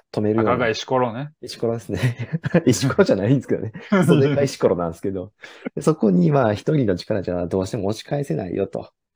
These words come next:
Speaker 1: いうところがあった時に、まあ、敵対している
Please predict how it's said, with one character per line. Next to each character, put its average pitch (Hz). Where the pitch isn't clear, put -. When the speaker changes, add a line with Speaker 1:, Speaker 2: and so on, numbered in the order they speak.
Speaker 1:
い 104
う 101
と 104
こ 110
ろ 110
が 107
あ -
っ -
た 131
時 160
に、 202
ま 107
あ、 90
敵 -
対 104
し -
て -
い 101
る 95